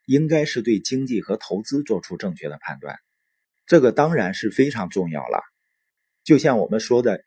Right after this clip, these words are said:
一家企业一定要提供优质的产品，但是你怎么才能做到这一点呢？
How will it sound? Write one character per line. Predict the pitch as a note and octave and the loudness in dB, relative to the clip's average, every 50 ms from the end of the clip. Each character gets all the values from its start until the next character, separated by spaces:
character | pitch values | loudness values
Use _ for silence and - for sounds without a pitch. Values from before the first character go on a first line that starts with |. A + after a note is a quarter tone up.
| _ _ | _ _
一 | - D3 C#3+ | -2 0 4
家 | D3 D3 C#3+ C#3+ | 4 4 4 2
企 | - - - F2+ F2 | -2 -6 -6 -4 0
业 | G2+ A#2 G#2 | 4 4 4
一 | F#2+ F2 F#2 A#2+ - | 2 2 -2 -2 -2
定 | - E3 C3+ | -2 -2 0
要 | A#2+ G#2+ F2+ | 2 0 0
提 | - - - G2 F#2 | -2 -4 -6 -6 -4
供 | G#2 G#2 G2+ | -2 -2 -2
优 | G2+ A2+ A2+ A#2 | 0 0 -2 -2
质 | G#2+ - G#2+ | -2 -4 -6
的 | - E2 D#2 | -6 -6 -8
产 | - - - - E3+ | -12 -12 -12 -12 -14
品， | - - - _ _ _ _ _ _ _ _ _ _ _ - | -18 -20 -20 _ _ _ _ _ _ _ _ _ _ _ 4
但 | F3+ D#3+ | 4 4
是 | C#3 F3 | 4 2
你 | D#3+ C3+ D3+ | 0 0 0
怎 | - - F#2+ - | 2 2 2 2
么 | - | 0
才 | A2+ - - B2 | -4 -4 -4 -4
能 | C#3 D3+ D#3 - | -4 -4 -4 -4
做 | - A3+ - B2+ | 0 0 2 2
到 | F#2+ F2+ D#2 D2 | 2 0 -2 -4
这 | D#2+ | -10
一 | D2+ D2 D2+ | -12 -12 -12
点 | - - - - | -16 -16 -18 -18
呢？ | - | -20